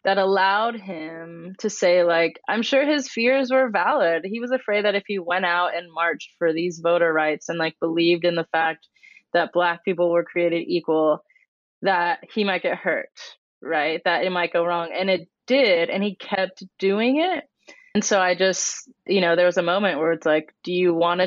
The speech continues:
choose freedom or do you wanna choose fear? You know, this is your choice. Uh, both ways are gonna be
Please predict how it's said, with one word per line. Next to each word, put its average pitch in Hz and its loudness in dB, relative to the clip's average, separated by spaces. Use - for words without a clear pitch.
choose 185 -2
freedom 190 4
or 196 2
do 185 2
you 170 4
wanna 190 2
choose 170 0
fear? 180 0
You 214 0
know, 160 2
this 214 2
is 190 2
your 196 4
choice. 135 -2
Uh, 165 2
both 214 -2
ways 180 4
are 165 2
gonna 160 -2
be 151 -2